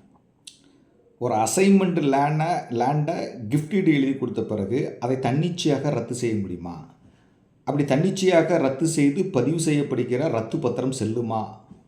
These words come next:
அப்படிங்கிற விஷயத்த முக்கியமாக டிஸ்கஸ் பண்ணியிருக்காங்க.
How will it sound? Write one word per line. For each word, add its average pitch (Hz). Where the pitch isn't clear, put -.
அப்படிங்கிற 110
விஷயத்த 117
முக்கியமாக 107
டிஸ்கஸ் 107
பண்ணியிருக்காங்க. 98